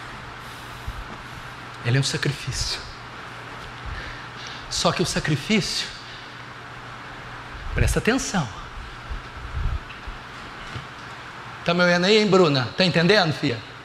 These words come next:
Faz assim, se tiver entendendo. Isso. Só que tem um negócio, Bruna. E se Deus falasse assim pra Jesus: "Não aceito o seu sacrifício"?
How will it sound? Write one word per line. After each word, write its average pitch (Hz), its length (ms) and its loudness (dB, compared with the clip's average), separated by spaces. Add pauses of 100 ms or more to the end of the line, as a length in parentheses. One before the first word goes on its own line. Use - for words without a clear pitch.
(180)
Faz 175 200 6
assim, 147 340 2
se 131 140 -2
tiver 139 160 4
entendendo. 127 380 0 (680)
Isso. 135 380 2 (1000)
Só 226 140 4
que - 60 -4
tem 269 100 8
um - 20 6
negócio, 269 460 8
Bruna. 196 240 8
E 226 40 6
se 277 140 4
Deus 247 260 8
falasse 208 440 6
assim 170 340 4
pra 180 200 8
Jesus: 160 380 4 (400)
"Não 233 240 10
aceito 202 440 6
o - 20 -4
seu - 140 2
sacrifício"? - 720 -2